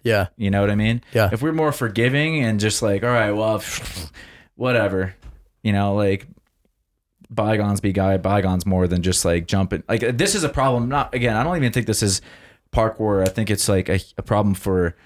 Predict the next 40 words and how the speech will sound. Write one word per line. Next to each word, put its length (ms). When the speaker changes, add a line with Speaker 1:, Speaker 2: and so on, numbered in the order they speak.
Speaker 2:
just 180
the 140
whole, 520
uh, 840
progressive 1000
way 220
of 100
thinking. 460
And 140
Speaker 1:
Mm-hmm. 80
Speaker 2:
it, 80
and 100
it 40
has 220
been 140
for 120
centuries. 560
I 100
think 180
it's 120
just, 180
like, 160
that's 200
just 120
the 80
way 120
the 100
world 300
works. 440
Speaker 1:
Yeah. 220
Speaker 2:
Is, 240
like, 240
the 100
people 320
that 140
are 80
the 80
most 220
forward 340
thinking 480